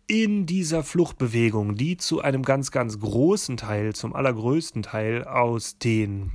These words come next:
damaligen Ostgebieten, die heute also zu Russland, den baltischen Staaten, also Estland, Lettland, Litauen und zu Polen gehören,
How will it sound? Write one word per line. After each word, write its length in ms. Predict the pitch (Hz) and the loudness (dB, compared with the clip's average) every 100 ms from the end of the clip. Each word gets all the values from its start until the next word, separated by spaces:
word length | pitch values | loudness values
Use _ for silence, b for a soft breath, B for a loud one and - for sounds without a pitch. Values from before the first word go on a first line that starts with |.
| - | -6
damaligen 540 | 110 107 107 101 104 127 | -4 -2 -4 -4 -6 0
Ostgebieten, 960 | - 185 - 160 131 131 117 123 160 B B B B - | 0 0 0 -2 0 -2 -2 -2 -4 B B B B -2
die 120 | 120 | 0
heute 400 | 117 139 135 127 | 2 0 0 -2
also 340 | 117 110 110 | 0 0 -2
zu 220 | 107 - | -4 -4
Russland, 880 | 104 147 185 - 135 127 120 - - | -2 0 0 2 0 0 -2 -8 -4
den 160 | 117 104 | -4 0
baltischen 500 | 113 151 156 131 120 | 2 2 0 -4 -4
Staaten, 640 | - 123 120 123 127 123 - B B B B - | -2 2 2 2 -2 -6 -8 B B B B -2
also 260 | 123 117 | 0 0
Estland, 460 | 131 123 - 113 113 | 0 -2 0 -2 -2
Lettland, 400 | 117 113 110 101 | -2 -2 -4 0
Litauen 640 | 170 - 131 127 127 131 - - - | -2 0 0 0 -2 -6 -12 -16 -4
und 260 | 143 135 | 0 0
zu 140 | - 123 | -2 -6
Polen 640 | - - 190 208 135 117 | -4 -2 0 2 0 -2
gehören, 840 | 110 107 110 113 113 110 131 175 | -2 0 2 2 2 0 -2 -2